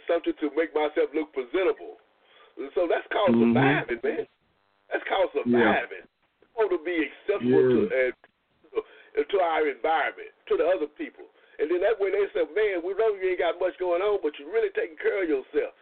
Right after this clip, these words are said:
Speaker 1: It said, "No, that's God that's taking care of me." So we want our
Speaker 2: Mm.
Speaker 1: men and women – that seem to be left out, locked out,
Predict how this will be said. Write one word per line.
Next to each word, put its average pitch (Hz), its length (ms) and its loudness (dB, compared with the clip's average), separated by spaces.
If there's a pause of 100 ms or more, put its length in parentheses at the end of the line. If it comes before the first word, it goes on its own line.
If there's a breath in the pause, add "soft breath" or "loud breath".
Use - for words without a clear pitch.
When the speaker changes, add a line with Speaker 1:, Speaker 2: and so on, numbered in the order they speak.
(160 soft breath)
Speaker 1:
It - 140 -4
said, 160 180 -2
"No, 190 220 -2
that's 185 160 -2 (100)
God 175 400 2
that's 127 160 -4
taking - 260 -10
care 160 300 0
of 120 80 -6
me." 110 160 -10 (520 soft breath)
So 160 100 2
we 196 140 -2
want 202 200 0
our 170 240 2
Speaker 2:
Mm. - 60 -10
Speaker 1:
men 175 260 4
and 156 140 -2
women – 156 320 -2 (720)
that 135 220 0
seem 180 140 -2
to 170 60 0
be 151 180 -2
left 160 400 -2
out, 143 180 -2
locked 139 360 -6
out, 131 280 0